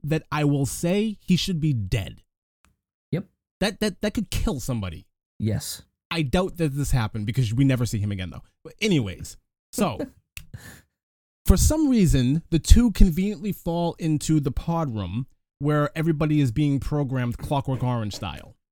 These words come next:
Speaker 2: Yes.
Speaker 1: Great. More baddies come a running. There's more chase.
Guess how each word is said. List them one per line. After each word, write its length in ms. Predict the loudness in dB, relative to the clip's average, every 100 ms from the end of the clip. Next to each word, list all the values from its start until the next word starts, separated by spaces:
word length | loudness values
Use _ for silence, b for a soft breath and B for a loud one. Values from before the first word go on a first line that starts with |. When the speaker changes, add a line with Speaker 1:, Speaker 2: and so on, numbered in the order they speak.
| _ _ _
Speaker 2:
Yes. 500 | -2 -2 -4 -8 -14 -16 -20 _ _ _ _ _ _ _ _ _ _ -20 -20 _ _ _ _ -8
Speaker 1:
Great. 300 | -4 -2 -6 -12 _ _ _ _ -2
More 180 | 0
baddies 360 | 2 2 0 0
come 140 | 0
a 40 | 2
running. 440 | 0 0 2 2 -2 _ _ _
There's 180 | 0 4
more 200 | 4 4
chase. 560 | 0 -2 -2 -2 -4